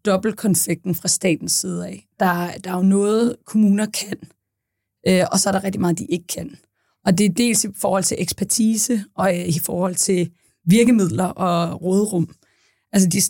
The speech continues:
der er mange, der skal spare, og der er meget variation i, øh, forskellige kommuner også. Altså,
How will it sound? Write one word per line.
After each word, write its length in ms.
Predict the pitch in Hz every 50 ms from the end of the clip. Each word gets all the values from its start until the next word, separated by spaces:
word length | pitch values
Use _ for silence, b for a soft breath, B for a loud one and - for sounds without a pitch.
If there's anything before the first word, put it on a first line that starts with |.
| -
der 60 | 196
er 120 | 190 196 208
mange, 200 | 214 202 196 208
der 60 | 214
skal 200 | 196 - - 170
spare, 440 | - - 175 170 180 180 190 202 -
og 160 | - 190 170
der 60 | - 185
er 160 | 180 175 190
meget 260 | 196 196 185 185 185
variation 580 | 202 175 175 175 170 - - - 254 233 - -
i, 260 | - - 196 185 185 180
øh, 180 | 170 170 170
forskellige 360 | - - 196 - - 190 180
kommuner 380 | 170 - 208 202 196 196 196 190
også. 280 | 170 175 170 - - -
Altså, 380 | - 185 175 - - 185 175 170